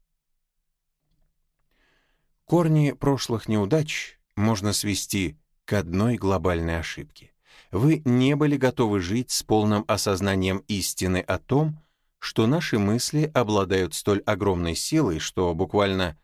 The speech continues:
создают нашу реальность. Правда в том, что все мы наделены великим даром. Все мы можем пожинать плоды наших созидательных усилий.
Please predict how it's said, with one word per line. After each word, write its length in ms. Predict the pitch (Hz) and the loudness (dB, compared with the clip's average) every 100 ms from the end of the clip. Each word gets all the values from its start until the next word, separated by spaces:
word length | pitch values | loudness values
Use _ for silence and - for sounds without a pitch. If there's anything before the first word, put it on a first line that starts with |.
| _ | _
создают 880 | - - 107 85 92 85 92 104 - _ | -6 -2 -2 0 -2 0 -2 -4 -8 _
нашу 400 | - 85 78 - | -6 -4 -4 -6
реальность. 680 | 82 78 67 - - - - _ _ _ _ _ _ _ _ _ _ _ _ _ _ _ _ _ | -4 -4 -6 -10 -20 -20 -20 _ _ _ _ _ _ _ _ _ _ _ _ _ _ _ _ _
Правда 440 | 117 147 151 135 | 0 2 2 0
в 100 | 135 - | -2 -2
том, 380 | 170 180 120 | 2 2 2
что 280 | 92 - 120 | -4 -2 -2
все 400 | 113 - - 175 | 0 -4 0 0
мы 160 | 107 80 | 0 -2
наделены 600 | 95 113 123 131 139 151 | -2 0 0 2 2 2
великим 520 | 139 147 139 151 151 | 2 2 0 2 2
даром. 460 | 165 160 - - - _ _ _ _ _ | 2 2 -2 -12 -20 _ _ _ _ _
Все 240 | - - 107 | -4 0 2
мы 120 | 104 | 2
можем 440 | 101 98 95 82 - _ - | 2 0 0 -2 -8 _ -2
пожинать 560 | 110 104 101 101 - | 0 2 0 0 -2
плоды 400 | - 101 90 117 | 0 0 2 0
наших 540 | 110 104 101 104 - _ _ | 2 0 0 -4 -4 _ _
созидательных 920 | - 117 95 104 98 104 98 95 87 | -4 -2 0 0 2 0 0 -2 -2
усилий. 560 | 92 - 80 73 57 | -4 -4 -6 -8 -12